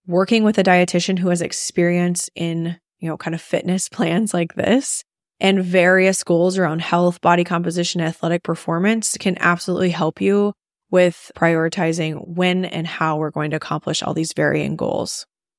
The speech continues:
In conclusion, navigating the complexity of opposing health and fitness goals, as illustrated by Carrie's story, requires careful consideration and strategic planning. We explored the challenges of pursuing simultaneous objectives like weight loss, marathon training, and muscle gain,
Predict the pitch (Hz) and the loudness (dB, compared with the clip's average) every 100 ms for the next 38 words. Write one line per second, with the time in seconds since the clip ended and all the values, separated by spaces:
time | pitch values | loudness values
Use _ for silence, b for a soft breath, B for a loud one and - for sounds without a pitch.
0 | - 233 233 285 226 175 175 202 247 190 | 0 2 2 2 4 2 2 -2 -2 0
1 | 185 185 185 190 190 180 185 175 165 - | 2 2 2 2 2 0 -4 -4 -4 -4
2 | 185 196 196 185 175 180 175 180 180 175 | -2 0 0 -4 0 0 2 0 0 0
3 | 175 - 214 - 180 180 165 170 208 - | 0 -2 -4 -2 -2 -2 0 0 -2 -4
4 | - 170 196 - 175 180 - 170 196 185 | 0 2 2 2 2 2 0 0 2 0
5 | - 170 165 196 - 170 - 190 - 185 | 2 0 2 0 2 4 4 4 0 -2
6 | - 185 185 - - 202 208 220 208 202 | 0 2 0 -6 -6 -4 -2 -4 -2 -2
7 | 190 170 165 165 175 175 170 175 - - | 0 0 0 -2 -4 -4 -4 -6 -6 -2
8 | 165 165 - - - - - - _ _ | 0 0 -2 -4 -4 -6 -8 -16 _ _
9 | _ _ _ _ - 196 190 - 202 196 | _ _ _ _ -2 -2 0 0 2 2
10 | 185 190 185 202 214 202 - 190 - 180 | 2 2 2 2 2 0 0 -2 0 2
11 | 180 180 175 175 190 - 180 185 180 170 | 0 0 0 0 -2 0 0 0 -2 -2
12 | 151 - 214 226 - - 175 185 214 208 | -2 -2 -2 0 -4 -6 0 2 2 0
13 | 208 208 - 175 180 196 196 196 196 190 | 2 0 -2 0 0 2 0 0 0 0
14 | 180 170 175 - 180 170 175 233 | 0 0 0 -2 -2 0 2 0